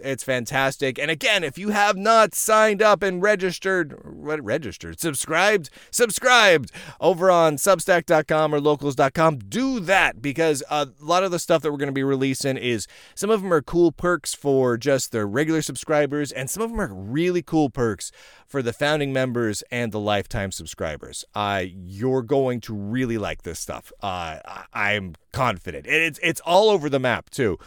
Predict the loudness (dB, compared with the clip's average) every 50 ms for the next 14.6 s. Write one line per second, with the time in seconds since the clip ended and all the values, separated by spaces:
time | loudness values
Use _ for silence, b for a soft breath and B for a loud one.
0 | B B B B B B -4 -4 -2 -2 -4 -4 -4 -4 -2 0 2 2 2 0
1 | 0 -6 -8 -4 -4 -4 -2 -2 -4 -6 -6 -8 -14 -16 -16 _ -20 B B B
2 | B B B B B _ _ _ -4 -2 0 0 0 -2 -4 -4 -4 -4 -4 -4
3 | -6 -10 -20 -20 _ _ _ _ _ -12 -8 -4 -2 0 2 2 2 0 -2 -6
4 | -10 -12 -14 _ _ _ _ -4 0 2 2 2 2 0 0 -2 -2 -2 -2 -8
5 | -14 -14 -16 -20 _ B B B B B B -2 0 0 0 -2 -4 -6 -8 -6
6 | -2 -2 0 0 0 -2 _ 2 2 2 2 2 0 0 -2 -2 -2 -6 -6 -6
7 | -8 -6 -4 -2 -2 -2 -2 -2 -4 -8 -8 -6 -6 -4 -6 -6 -8 -4 -2 0
8 | 2 2 0 0 -2 -4 -4 -4 -4 -4 -4 -6 -4 -4 -4 -4 -6 -2 0 0
9 | 0 0 -2 -6 -6 -6 -8 -10 -14 -14 _ -6 -6 -4 -2 -2 -4 -2 -2 -2
10 | 0 0 -2 -2 -2 -2 2 2 4 4 4 4 2 0 0 -2 -2 -2 0 0
11 | 0 0 -2 -4 -6 -12 -4 0 2 4 4 4 2 0 -2 -4 -4 -6 -6 -8
12 | -8 -6 -4 -6 -6 -6 -8 -10 -10 -8 -6 -6 -2 -2 -2 -2 0 0 0 0
13 | 0 -2 -8 -6 -2 0 2 4 4 4 2 2 -2 0 0 -2 -2 -2 -8 -8
14 | -2 2 4 4 4 4 2 0 -2 -2 -6 -8